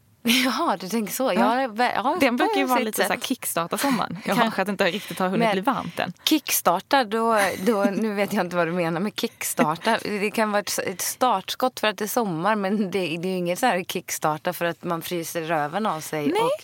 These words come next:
Speaker 2: men alltså detta är någon liten märklig grej. För att vi klagar alltid på vädret över, i midsommar.
Speaker 1: Ja.
Speaker 2: Men alltså, under typ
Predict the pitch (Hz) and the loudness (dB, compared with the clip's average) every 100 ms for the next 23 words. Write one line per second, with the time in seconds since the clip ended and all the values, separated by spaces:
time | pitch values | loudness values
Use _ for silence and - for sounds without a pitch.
0 | - 320 311 339 320 370 - 381 320 311 | -2 0 0 -2 -4 -4 -2 -2 -2 -2
1 | 302 294 269 277 277 - 247 240 - - | -2 -2 -2 -2 -2 -6 -4 -4 -4 -2
2 | 285 269 254 - 277 254 262 262 226 - | 0 0 -2 -2 -2 0 0 0 -2 -4
3 | 208 - 214 175 175 180 190 185 196 214 | -4 -2 -2 0 -2 0 0 0 -6 -6
4 | 202 196 175 - 180 294 _ _ _ 156 | -4 -4 -4 -4 -2 -4 _ _ _ -8
5 | 147 185 302 - 240 311 294 285 285 254 | -4 -4 -6 -2 0 2 2 2 0 -2
6 | - 277 269 269 262 254 226 - 240 - | 0 0 2 0 0 0 -2 -4 -6 -8
7 | - - - 285 262 240 233 233 | -14 -20 -4 0 0 0 -4 -6